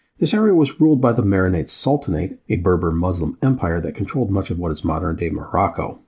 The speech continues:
Tangier, by the way, was founded, according to legend, by Hercules or Hercules' son. I have read both versions.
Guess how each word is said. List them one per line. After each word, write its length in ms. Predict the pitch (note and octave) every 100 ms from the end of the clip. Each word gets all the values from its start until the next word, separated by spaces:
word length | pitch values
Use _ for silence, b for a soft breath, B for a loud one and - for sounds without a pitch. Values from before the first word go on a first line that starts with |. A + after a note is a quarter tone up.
| _ _ _ _ _ _ -
Tangier, 420 | G2 E2 C#3 C3+
by 140 | F#2
the 100 | F2
way, 180 | E2+ E2
was 220 | F2 F2
founded, 460 | - C3+ G#2+ F#2 F4
according 420 | F3 - A#2+ B2
to 80 | C3
legend, 520 | C3 F2 D#2 F2 G#2
by 120 | G2 F#2+
Hercules 680 | - E3 - F2 E2+ - -
or 160 | B2 F#2
Hercules' 400 | F2 - - -
son. 340 | A#2 D#2+ - - -
I 80 |
have 160 | E2+ -
read 160 | D#2+ -
both 320 | D#2+ - -
versions. 580 | F2+ F#2 D#2 D2+ -